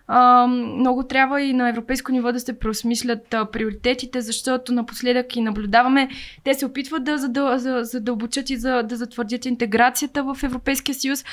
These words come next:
но, а, са пропуснали нещо на по-базисно ниво, което очевидно не работи, но те си затварят, нали, говоря те, политиците европейски, те си затварят погледа за тези пропуски назад във времето,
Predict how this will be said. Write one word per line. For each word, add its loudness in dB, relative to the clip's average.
но, 4
а, 8
са -4
пропуснали -2
нещо 0
на 2
по-базисно 2
ниво, 2
което -2
очевидно -2
не 2
работи, 0
но 4
те 0
си -2
затварят, 2
нали, -2
говоря 0
те, 0
политиците -4
европейски, -2
те 2
си -4
затварят 0
погледа 4
за -4
тези 4
пропуски -2
назад 0
във -2
времето, 2